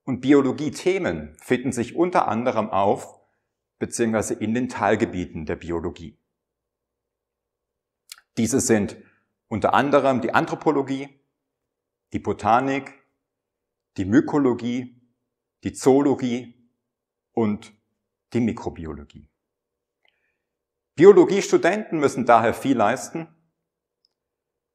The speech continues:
Seminararbeitsthemen für eine Biologiefacharbeit finden oder eine Hausarbeit schreiben.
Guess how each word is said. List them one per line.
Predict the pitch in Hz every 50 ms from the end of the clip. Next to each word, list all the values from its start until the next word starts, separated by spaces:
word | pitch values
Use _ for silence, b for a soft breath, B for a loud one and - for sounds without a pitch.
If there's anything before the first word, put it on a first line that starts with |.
| _ _ _
Seminararbeitsthemen | - - 127 110 101 104 107 110 120 147 160 143 131 160 147 131 147 139 143 - - - 143 131 127 131 139 139 143 135 120 - _ _ _ _ _
für | - - -
eine | 117 117 120 113
Biologiefacharbeit | 104 113 120 117 113 113 107 104 110 110 - - 123 104 - 120 117 - 104 104 95 -
finden | - 113 101 98 - - 110 101 101 - _ _ _ _ _ _ _ _ _ _ _ _ _ _ _ -
oder | 247 269 - -
eine | - - - 139 110
Hausarbeit | 104 107 - - 104 87 98 101 101 -
schreiben. | 80 78 80 - - 78